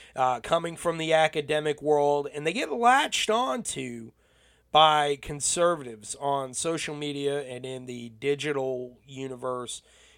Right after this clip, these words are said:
You have to really be careful about these guys because they are not your friends.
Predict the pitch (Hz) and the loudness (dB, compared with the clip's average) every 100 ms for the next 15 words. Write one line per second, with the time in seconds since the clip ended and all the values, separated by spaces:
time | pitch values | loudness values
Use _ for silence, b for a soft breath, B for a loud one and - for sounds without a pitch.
0 | - 139 160 165 170 151 151 147 139 139 | -16 -4 0 0 0 -4 -2 -2 -2 -6
1 | - 135 131 127 117 120 113 120 117 127 | -4 -4 -4 -8 -10 -12 -12 -16 -12 -10
2 | 120 110 - 123 123 143 127 127 131 131 | -10 -12 -16 -14 -8 -6 -6 -6 -8 -8
3 | 120 - 131 117 - - | -14 -14 -14 -16 -18 -20